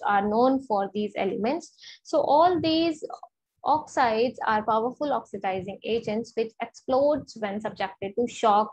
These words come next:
and heat. So they are quite sensitive compounds. The first one which we are going to discuss is O F two, that is oxygen fluoride. So it is prepared by passing fluorine gas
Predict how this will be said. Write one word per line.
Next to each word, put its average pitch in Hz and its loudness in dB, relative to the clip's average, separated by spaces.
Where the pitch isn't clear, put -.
and 202 -8
heat. 214 -4
So 233 4
they 233 6
are 294 2
quite 262 0
sensitive 240 -2
compounds. 202 -6
The 254 -2
first 285 0
one 302 0
which 269 -6
we 262 -4
are 294 2
going 240 -2
to 220 -6
discuss 214 -6
is 214 -2
O 247 6
F 220 2
two, 269 2
that 190 4
is 285 2
oxygen 320 4
fluoride. 214 4
So 269 4
it - 4
is 370 4
prepared 285 4
by 220 4
passing 226 2
fluorine 269 4
gas 214 2